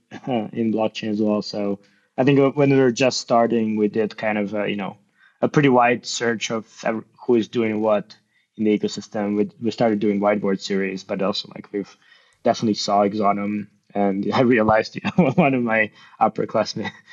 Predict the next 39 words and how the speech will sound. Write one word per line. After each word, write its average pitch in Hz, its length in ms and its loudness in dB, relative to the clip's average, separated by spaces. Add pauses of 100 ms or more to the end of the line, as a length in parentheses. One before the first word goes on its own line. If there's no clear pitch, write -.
<laughs> - 340 -12
upper 107 260 2
schoolmates 107 640 -2
ha-, 101 340 0
is, 101 760 -6
uh, 107 80 -2
from 110 180 -4
there. 135 240 4
So 107 360 -2
I 104 80 -8
think 107 180 -2
we 107 60 2
connected, 104 720 -2
uh, 107 120 0
talked 101 260 -2
about 104 180 -4
Exonum 135 540 2
and, 104 100 -4
like, 98 260 -8
what, 101 200 -2
what 110 100 -4
are, 101 240 -6
what 110 140 -2
are 98 60 -2
things 104 360 -8
happening 98 320 -4
there. 110 340 0 (460)
And 107 100 2
then, 107 120 4
yeah, 107 340 4 (240)
um, - 460 -8
kind 107 180 2
of 104 80 -2
through 131 800 4 (320)
two - 100 -6
thousand 139 240 4
nineteen 123 920 2 (100)
and, 110 180 -4
like, 95 240 -6